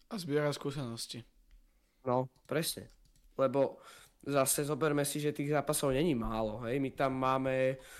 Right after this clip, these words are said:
Speaker 2: to je celkom dosť zápasov, e, je tam, sú tam Michalovce, eh, je tam Ružomberok, ešte sú tam Zlaté Moravce z takýchto súperov.
Speaker 1: No a hlavne, keď
Speaker 2: Eh,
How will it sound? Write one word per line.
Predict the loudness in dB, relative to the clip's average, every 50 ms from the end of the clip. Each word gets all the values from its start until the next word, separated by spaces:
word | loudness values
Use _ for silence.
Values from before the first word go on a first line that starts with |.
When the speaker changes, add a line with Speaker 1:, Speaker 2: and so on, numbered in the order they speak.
| -20 -20 _ _ -16 -6
Speaker 2:
to | 0 0
je | 2 2 2
celkom | 0 -2 -2 -2 -2 0
dosť | 0 0 2 2 2
zápasov, | 2 2 -2 -2 -2 -2 -2 -4
e, | -4 -6 -8 -8 -6 -4 -2 0 0 0 0
je | 0 0
tam, | 2 2 2 4 2 0
sú | -2 -4 -6 -4
tam | -4 -2 -2
Michalovce, | -2 -4 -2 0 0 2 4 2 2 0 -2 -2 0 0 2 2 0 -2 -4 -6 -10 _ _ -20 -20 _ _ _ _ -10 -4
eh, | 0 0 2 2 2 2
je | 0 0
tam | 0 0 0 0
Ružomberok, | 0 0 -2 -2 -2 -2 -2 0 2 4 4 4 4 2 0 0 -2 -4 -6 -8
ešte | -8 -8 -6 -4 -2 -2 -2 -4 -6
sú | -10 -12 -8
tam | -6 -4 -4 -2
Zlaté | 2 2 2 2 2 0
Moravce | 2 2 2 2 2 2 0 -2 -4 -4
z | -4
takýchto | -6 -4 -6 -8 -10 -8 -8 -8
súperov. | -8 -6 -8 -8 -8 -4 -2 0 0 0 0 0 -2 -2 -2 -4 -8 -10
Speaker 1:
No | -12 -10 -10
a | -8 -8
hlavne, | -6 -6 -6 -4 -4 -6
keď | -4 -2 0
Speaker 2:
Eh, | 0